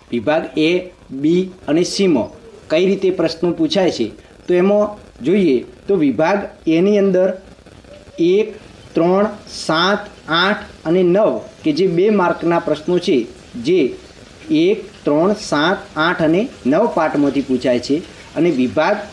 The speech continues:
બીની અંદર દસ, અગિયાર, બાર, પંદર અને વીસ પાઠમાંથી બે ગુણના પ્રશ્નો પૂછાય છે.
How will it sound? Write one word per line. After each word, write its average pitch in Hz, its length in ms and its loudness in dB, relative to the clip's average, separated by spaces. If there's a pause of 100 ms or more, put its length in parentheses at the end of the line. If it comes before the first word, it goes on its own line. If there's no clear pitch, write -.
(120)
બીની 196 380 2
અંદર 147 400 2 (540)
દસ, 165 400 0 (840)
અગિયાર, 170 460 2 (340)
બાર, 160 360 0 (160)
પંદર 160 360 2
અને 165 300 2 (200)
વીસ 202 320 0
પાઠમાંથી 139 640 0 (160)
બે 170 220 0
ગુણના 143 360 2
પ્રશ્નો 135 400 -4
પૂછાય 120 500 -2
છે. - 460 -4